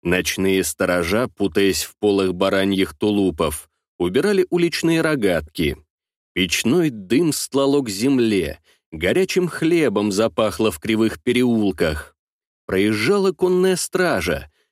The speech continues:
спрашивали у сторожей, не было ли ночью разбою. «Как не быть разбою?» отвечали сторожа. «Кругом шалят». Неохотно просыпалась Москва.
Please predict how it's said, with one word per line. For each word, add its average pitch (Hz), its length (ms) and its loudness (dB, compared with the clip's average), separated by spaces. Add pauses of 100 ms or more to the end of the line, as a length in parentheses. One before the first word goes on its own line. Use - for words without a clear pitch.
(100)
спрашивали 107 840 0
у 113 80 2
сторожей, 113 840 0 (440)
не 87 320 0
было 180 240 0
ли 180 140 2
ночью 185 360 0
разбою. 190 800 0 (800)
«Как 226 420 0
не 127 200 2
быть 107 240 -2
разбою?» 95 840 0 (220)
отвечали 101 640 0
сторожа. 98 680 -2 (440)
«Кругом 208 680 0
шалят». 87 760 -2 (960)
Неохотно 156 800 0
просыпалась 107 680 0
Москва. 101 680 -2